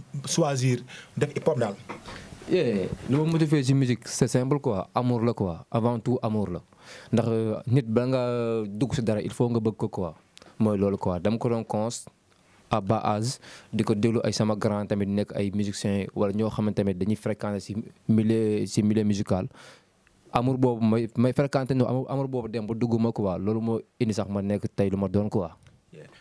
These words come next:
Speaker 1: Mais xamaas ban artiste nga ëpp looy, looy déglu quoi yow? Kan mooy sa artiste préféré ici au, ici au Sénégal?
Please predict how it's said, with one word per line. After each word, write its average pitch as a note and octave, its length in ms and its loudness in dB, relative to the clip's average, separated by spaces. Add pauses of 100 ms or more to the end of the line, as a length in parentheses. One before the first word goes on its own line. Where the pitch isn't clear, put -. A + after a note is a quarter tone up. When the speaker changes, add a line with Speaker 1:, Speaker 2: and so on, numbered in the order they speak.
(100)
Speaker 1:
Mais C#3+ 320 0
xamaas E3 320 0
ban D#3+ 140 -4
artiste F3+ 300 -2
nga C#3+ 320 0
ëpp D#3+ 200 -6
looy, C#3 300 2
looy C3+ 340 0
déglu C3 280 0
quoi A#2 180 -2
yow? G2+ 120 -6 (460)
Kan C#3 120 2
mooy D#3+ 100 2
sa D#3 100 -2
artiste A#2+ 240 -2
préféré A2 440 -4
ici B2+ 220 0
au, C#3+ 100 0 (140)
ici D#3+ 160 0
au D#3 120 2
Sénégal? D3 380 0